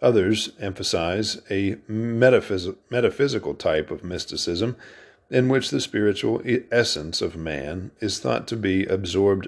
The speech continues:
mystically into the divine being in occasional experiences here and now. Following the extinction of his separate personality by death,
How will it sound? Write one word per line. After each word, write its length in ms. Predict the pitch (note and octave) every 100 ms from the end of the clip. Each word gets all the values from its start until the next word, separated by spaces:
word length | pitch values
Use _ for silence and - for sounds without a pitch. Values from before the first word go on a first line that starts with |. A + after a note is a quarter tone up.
| -
mystically 640 | A#2 A#2+ - - D#2 D#2
into 240 | F#2+ G2 G#2+
the 80 | F#2+
divine 480 | F#2 E2+ E2 E2+
being 460 | D#2 F2 C#2+ D#2 G2 - - - _
in 140 | A2 G#2+
occasional 540 | G2+ B2+ A#2+ B2 A#2+
experiences 760 | G#2+ - A#2 F#2+ F#2+ - G2+ -
here 260 | E2 D#2+
and 220 | D#2+ E2
now. 400 | F#2+ F2+ C2+ A1 - _ _ -
Following 520 | - E2+ D#2+ D#2 D#2 D#2
the 140 | D#2
extinction 760 | - - - A#2 - E2 D#2+ - - - _
of 200 | A2 F#2+
his 280 | A2+ A2 - -
separate 560 | - A2+ - D#2 -
personality 800 | - F#2+ E2 D#2+ F2+ D#2 D2+ D#2+
by 240 | D#2+ D#2 D2
death, 500 | D2+ A#2+ E2+ D#2+